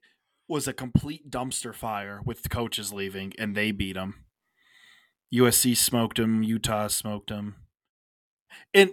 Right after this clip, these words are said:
th-, here's the other thing, Jay, and just by looking at this, and I thought this was the case, but, like, these games aren't even close. Like,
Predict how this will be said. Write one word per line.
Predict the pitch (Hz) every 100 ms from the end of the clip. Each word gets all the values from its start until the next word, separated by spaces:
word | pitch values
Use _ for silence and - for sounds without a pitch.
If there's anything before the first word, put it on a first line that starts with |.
| -
th-, | 180
here's | 160 269 214
the | 165
other | 190
thing, | 139 123 113
Jay, | 113 117
and | 117
just | 151 -
by | 131
looking | 131 143 160
at | 156
this, | 170 147
and | 110
I |
thought | 104 123 135
this | 147 -
was | 143
the | -
case, | - 156 160
but, | -
like, | 120 - - -
these | 208 247
games | - 294 320
aren't | 277 240
even | 165
close. | - 147 143 - - - _ _ _ _ _ _ _ _ _ _ _ _ _ _ _ -
Like, | 151 135 -